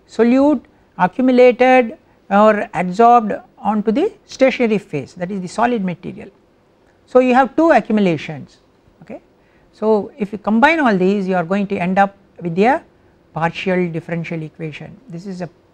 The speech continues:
typical partial differential equation. So, on this side, that is on the right hand side,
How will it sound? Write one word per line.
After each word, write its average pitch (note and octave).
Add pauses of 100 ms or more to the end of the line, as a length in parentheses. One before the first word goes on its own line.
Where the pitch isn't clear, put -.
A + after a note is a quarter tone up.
(100)
typical F#3 (480)
partial F3
differential D#3+
equation. D3+ (1080)
So, A3+
on G#3+
this G#3+
side, G3 (240)
that F3+
is F#3+
on F#3
the E3
right G#3
hand A#3+
side, D#3+